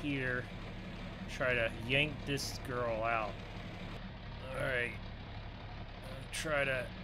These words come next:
back it up here. Yeah, that's a kind of a doozy. Oh, oh, oh, oh, oh. Whew. I think I might have tinkled a little bit.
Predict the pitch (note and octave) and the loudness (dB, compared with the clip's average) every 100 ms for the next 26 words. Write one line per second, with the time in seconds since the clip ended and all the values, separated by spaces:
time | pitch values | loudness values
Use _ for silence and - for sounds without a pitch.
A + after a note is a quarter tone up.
0 | - - - - - D3+ D3+ D#3 - D#3+ | -6 -6 -6 -6 0 4 6 6 4 4
1 | E3 D3+ C#3+ - D3 D3 C#3+ C3 - - | 6 6 4 0 2 4 4 2 -4 -6
2 | - - - - - - - - - - | -6 -8 -8 -8 -8 -8 -8 -8 -8 -6
3 | - - - - - - - C3 C3+ C#3+ | -6 -6 -8 -6 -8 -6 -6 -2 0 2
4 | D3 D3+ C#3+ - - - E3 D#3+ D3 C#3 | 2 2 -2 -4 -6 0 4 6 6 4
5 | D#3+ D#3+ D3 D3 - E3 G3+ A#4+ B4+ A#4+ | 4 4 2 -2 -4 -2 4 4 4 6
6 | C5+ C5 C#5 C#5+ C5 C#5 - C5+ - - | 6 8 6 6 6 6 8 6 6 -6
7 | - - E4 F4+ D4 - - - - - | -6 10 12 12 12 6 -2 -4 -4 -4
8 | - - - - C#3 - F3 F#3+ - F#3 | -4 -6 -6 -4 -4 6 6 6 8 8
9 | F3 E3+ D3+ - F3 E3+ D#3+ C#3 A#2+ B2+ | 10 10 8 6 6 6 4 0 0 4
10 | B2 A#2 B2+ | 2 4 4